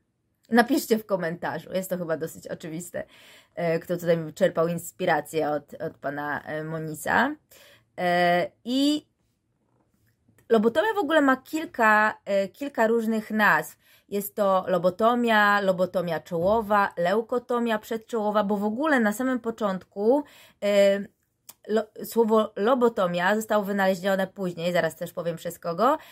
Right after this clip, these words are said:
a na początku to było, to była leukotomia i Moniz wynalazł leukotomię, która generalnie po-, polegała na tym samym,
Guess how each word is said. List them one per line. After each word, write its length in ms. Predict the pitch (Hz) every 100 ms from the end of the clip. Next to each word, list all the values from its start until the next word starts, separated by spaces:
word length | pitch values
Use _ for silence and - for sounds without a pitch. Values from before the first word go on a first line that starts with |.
| - -
a 60 |
na 100 | 226
początku 360 | 233 269 277 -
to 120 | 247
było, 300 | 220 240 240 220 214 -
to 80 |
była 200 | 202 214
leukotomia 960 | 208 214 285 - 226 220 185 175 185 214
i 100 | -
Moniz 420 | 202 247 269 233 180
wynalazł 520 | 202 202 202 190 190
leukotomię, 680 | 175 196 247 220 208 180 214
która 220 | 311 320
generalnie 400 | 294 294 269 247
po-, 320 | 226 220 -
polegała 480 | 226 226 208 220 208
na 140 | 202 202
tym 200 | 202 202
samym, 480 | 196 170 185 254